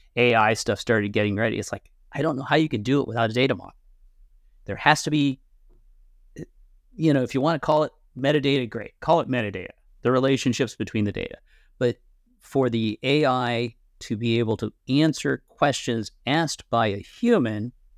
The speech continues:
the data has to be understandable in human terms. And that's to your semantics and ontologies, using the business terminology. Yeah, like I said, yeah, we've,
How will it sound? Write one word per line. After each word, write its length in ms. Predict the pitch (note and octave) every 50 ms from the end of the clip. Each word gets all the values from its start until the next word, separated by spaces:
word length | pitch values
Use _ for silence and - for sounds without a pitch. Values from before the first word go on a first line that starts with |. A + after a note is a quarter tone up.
| - - - - - _ _ - _ _
the 100 | - A#2
data 460 | A2 A#2+ C#3 C#3 C#3 B2+ B2+ B2+ A#2+ A#2+
has 280 | - - A#2+ A2+ A2 -
to 100 | - G#2+
be 380 | A2 G#2+ G#2+ G#2+ G#2+ G#2+ A2+ - - - - - - - - - - - - - - - _ _ _ _ _ _ _ _ _ - - _ _ - _ _ _ _ _ -
understandable 1200 | - C#3 D3 D#3 B2 A#2 - - - - - D3 E3+ F3+ E3+ D#3 A#2+ F#2+ F#2+ F#2 F#2 F#2+ G#2+ A#2+ - _ _ _ _ _
in 380 | - A#2+ B2 A#2 A#2 A2+ - - _ _
human 540 | - D3 C3+ B2+ A#2+ A2+ A2+ A2 G#2 G#2+
terms. 800 | - - - G#3 G#3+ F#3 F2 - - - - - - - - - _ _ - - -
And 140 | A2 A2+ A#2+
that's 260 | B2 C3 B2 - -
to 180 | - - -
your 320 | A2+ G#2 A2 G#2 G2+ G2+ G#2
semantics 720 | - - - A2 G#2+ A2 A2 G#2 F#2 A2+ G#2+ - - -
and 100 | G2+ G2
ontologies, 720 | G2+ G2 G2+ - - B2+ B2+ A#2+ A2 G2+ F2+ G2 F2 F#2 F#2+
using 300 | A#2 B2 B2+ C3 B2 A2
the 80 | A2
business 320 | G2+ A#2 A2+ G#2 A2 G2+ -
terminology. 800 | - - G2 F#2 F#2+ G2 G2+ G#2 G#2 G#2 G2 - - E2+ E2 _ _ _ _ _ _ -
Yeah, 140 | - F#3+ D#3+
like 120 | C#3+ C#3 B2
I 20 |
said, 180 | - B2 G#2 A2+
yeah, 120 | A2 G#2
we've, 200 | A2+ A#2+ G#2+ A2